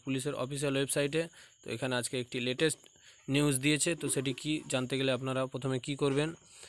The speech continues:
এখানে যে রিক্রুটমেন্ট অপশান আছে সেখানে আপনাকে এসে ক্লিক করতে হবে। এখানে দেখুন, আমি ক্লিক করে দেখিয়ে দিচ্ছি আপনাদের। ক্লিক করার পর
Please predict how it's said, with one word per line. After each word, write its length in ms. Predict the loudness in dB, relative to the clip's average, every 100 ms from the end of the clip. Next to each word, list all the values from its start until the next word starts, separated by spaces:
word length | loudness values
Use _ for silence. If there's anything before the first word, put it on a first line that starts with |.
| -12
এখানে 160 | -4 2
যে 40 | 2 2
রিক্রুটমেন্ট 360 | 4 4 6 4
অপশান 200 | 4 2
আছে 120 | 2 0 -2
সেখানে 200 | -2 -2
আপনাকে 220 | -2 0 0
এসে 120 | 0 -4
ক্লিক 180 | -2 -2 -2
করতে 160 | 0 2
হবে। 120 | 2 0
এখানে 160 | -2 -4
দেখুন, 160 | -2 -2 -4
আমি 100 | -4
ক্লিক 160 | -4 2 2
করে 140 | 2 -6 -18 -20 _ -20 _ _ _ _ -6 -4 -4
দেখিয়ে 240 | -2 0 0
দিচ্ছি 180 | 0 -2
আপনাদের। 280 | -4 -8 -10 -14 _ -20 -4
ক্লিক 180 | -2 -2
করার 160 | -2 -2
পর 100 | -2